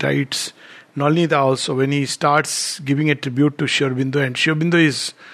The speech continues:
<laughs> you know, far beyond anything we can imagine. He says,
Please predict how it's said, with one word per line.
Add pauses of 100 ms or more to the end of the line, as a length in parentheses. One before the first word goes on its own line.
<laughs>
you
know, (540)
far
beyond
anything
we
can
imagine.
He
says,